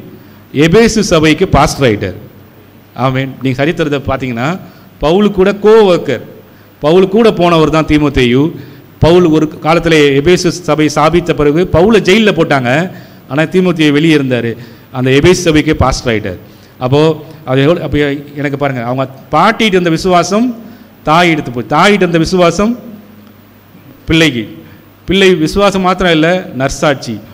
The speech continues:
ஒரு ஊழியக்காரனோட உடன் ஊழியனா வேலை செஞ்சாரு, ஒரு சபைக்கே pastor ஆயிட்டார்.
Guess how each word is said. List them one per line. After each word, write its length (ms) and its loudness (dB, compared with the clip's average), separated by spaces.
ஒரு 180 0
ஊழியக்காரனோட 640 2
உடன் 260 2
ஊழியனா 420 4
வேலை 180 2
செஞ்சாரு, 520 -2
ஒரு 220 -6
சபைக்கே 360 0
pastor 380 -4
ஆயிட்டார். 220 -10